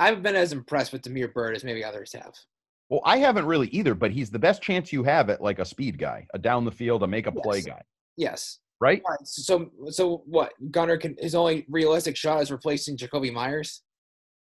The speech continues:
Speaker 2: Uh, Jakobi Meyers slash Julian Edelman. Like, slide it. Well, yeah, Jakobi Meyers hasn't done anything. You, you replace
Speaker 1: Yeah,
Speaker 2: Jakobi
Speaker 1: yeah.
Speaker 2: Meyers, that's, that's nothing.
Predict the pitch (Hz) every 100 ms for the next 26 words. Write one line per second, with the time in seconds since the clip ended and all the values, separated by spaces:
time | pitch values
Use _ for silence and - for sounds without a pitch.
0 | _ _ _ _ _ - 135 143 143 143
1 | 139 123 135 185 180 170 139 160 180 -
2 | 127 135 - 131 143 247 233 80 64 -
3 | _ _ 110 104 - _ _ _ - -
4 | 135 135 123 143 117 - 117 165 381 427
5 | 247 202 190 165 113 135 143 85 82 82
6 | 110 92 87 104 98 202 113 120 151 120
7 | 202 147 151 160 196 196 185 - -